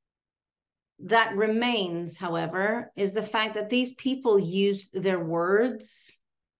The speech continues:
to glorify Ukraine and to celebrate its beauty and its, you know, persistence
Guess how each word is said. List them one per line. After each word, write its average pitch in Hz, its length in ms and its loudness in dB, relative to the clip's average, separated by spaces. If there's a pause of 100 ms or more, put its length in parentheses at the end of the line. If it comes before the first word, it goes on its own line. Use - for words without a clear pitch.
to 220 140 0
glorify 175 1040 0
Ukraine 160 840 -6 (100)
and 180 300 -4
to 180 480 2
celebrate 180 720 -2
its 156 160 -8
beauty 160 760 -2
and 160 440 -2 (120)
its, - 440 -4 (1080)
you 180 140 -6
know, 151 140 -4 (140)
persistence - 1160 -4